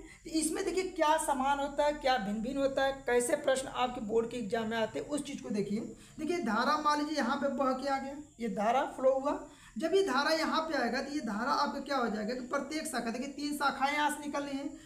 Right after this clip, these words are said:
तो प्रत्येक शाखा में यहाँ पे धारा आपकी क्या हो जाएगी, यहाँ पे जब धारा आएगा तो ये मान लीजिए आपका आई, आई हो जाएगा या आई ना मान के यहाँ पे capital I मान लीजिए आई वन हो जाएगा, ये आई टू इसमें आ जाएगा और इसमें क्या हो जाएगा, आई थ्री हो जाएगा,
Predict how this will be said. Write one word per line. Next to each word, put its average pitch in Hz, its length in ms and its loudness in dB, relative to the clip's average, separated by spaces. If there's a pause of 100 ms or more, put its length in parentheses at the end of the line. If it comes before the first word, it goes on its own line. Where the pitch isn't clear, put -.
(240)
तो 269 100 2
प्रत्येक 349 400 0
शाखा 294 360 2
में 302 100 -2
यहाँ 277 180 4
पे 233 120 -4
धारा 226 240 2
आपकी 262 340 -2
क्या 285 120 -2
हो 240 60 2
जाएगी, 220 180 0
यहाँ 233 200 0
पे 269 80 -4
जब 262 160 0
धारा 233 260 2
आएगा 277 260 2 (480)
तो 247 60 -6
ये 269 200 4
मान 285 200 2
लीजिए 285 200 -2
आपका - 340 -2
आई, 240 260 0 (160)
आई 262 160 0
हो 277 140 4
जाएगा 277 340 2 (300)
या 247 220 0
आई 262 180 2
ना 294 80 -2
मान 277 200 -2
के - 80 -4
यहाँ 247 160 2
पे 254 120 -4
capital 240 380 0
I 208 100 2
मान 196 160 0
लीजिए 185 220 -6 (380)
आई 240 200 2
वन 269 180 4
हो 269 100 2
जाएगा, 277 420 0 (380)
ये 320 320 -2
आई 247 200 2
टू 247 200 0
इसमें 285 300 0
आ 277 100 4
जाएगा 262 260 0
और 247 80 -2
इसमें 254 280 -4
क्या 269 100 0
हो 240 80 2
जाएगा, 247 280 0
आई 269 180 -2 (260)
थ्री 196 140 -6
हो 190 140 -6
जाएगा, 196 320 -6